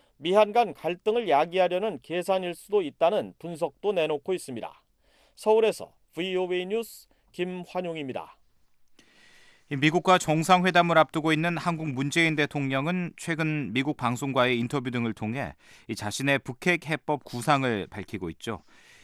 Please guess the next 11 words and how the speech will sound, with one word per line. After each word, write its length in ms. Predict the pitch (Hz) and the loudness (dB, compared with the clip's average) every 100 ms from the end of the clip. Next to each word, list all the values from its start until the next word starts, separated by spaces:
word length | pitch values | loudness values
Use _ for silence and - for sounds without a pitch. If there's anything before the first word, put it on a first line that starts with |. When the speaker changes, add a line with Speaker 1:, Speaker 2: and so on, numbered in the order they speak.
| _ | _
Speaker 2:
먼저 420 | 110 123 131 170 160 | 0 2 4 4 2
핵 240 | - 220 | 0 -4
미사일 500 | 156 147 139 170 170 | -2 -2 2 2 2
활동을 640 | 156 165 - 160 156 156 | 0 -4 -2 -2 0 0
동결하고 680 | 131 127 123 120 110 143 87 - | 0 -2 0 2 2 0 -4 -6
이후 440 | 110 110 - 160 156 | -8 -6 -2 -2 -2
핵폐기라는 760 | - - - 208 175 151 143 170 | -8 -14 -8 -6 -2 -2 -2 -4
이 160 | 117 139 | -6 0
단계 560 | 175 175 160 147 135 | 0 0 -2 0 -2
접근이 640 | - 104 - - 117 110 98 | -4 -12 -12 -6 -4 -2 -4
핵심인데요. 680 | - - 113 87 92 85 | -10 -10 -8 -6 -6 -8